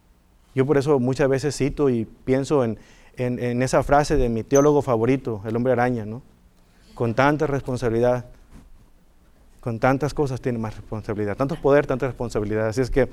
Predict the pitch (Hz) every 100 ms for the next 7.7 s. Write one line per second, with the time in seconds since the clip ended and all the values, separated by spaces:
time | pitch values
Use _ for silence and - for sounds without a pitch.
0 | - - - - - - - 139 131 127
1 | 117 - 90 - - - - - - -
2 | - - - - - - - 117 - 165
3 | 151 139 139 127 143 135 - - - 170
4 | 170 233 240 240 254 226 190 165 175 226
5 | 202 156 170 208 190 185 151 202 170 -
6 | - - _ _ - - - - - -
7 | - 175 190 190 226 269 262